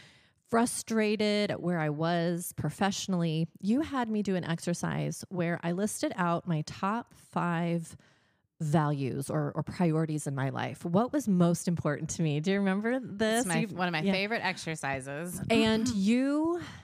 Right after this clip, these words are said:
Speaker 1: had me list those five, I think it was five
Speaker 2: Yeah.
Speaker 1: at that point, and said, "Okay, now I want you to write out what you do in a day,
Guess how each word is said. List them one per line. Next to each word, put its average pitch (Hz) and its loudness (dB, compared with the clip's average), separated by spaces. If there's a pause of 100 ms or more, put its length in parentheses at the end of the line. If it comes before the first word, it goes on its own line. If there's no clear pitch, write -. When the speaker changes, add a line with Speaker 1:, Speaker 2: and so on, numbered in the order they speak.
(220)
Speaker 1:
had 208 0
me 214 0
list 202 -2
those 262 -2
five, 175 -2
I 214 -2
think 269 -2
it - -2
was 302 -6
five 185 -6 (140)
Speaker 2:
Yeah. 170 -12 (200)
Speaker 1:
at 185 0
that 170 -2
point, 165 -2 (760)
and 233 0
said, 208 0
"Okay, 160 -2
now 185 0
I 294 0
want 320 -2
you 269 0
to 240 0
write 170 -4
out 156 -2 (840)
what 214 2
you 233 0
do 196 2
in 185 0
a 180 0
day, - -8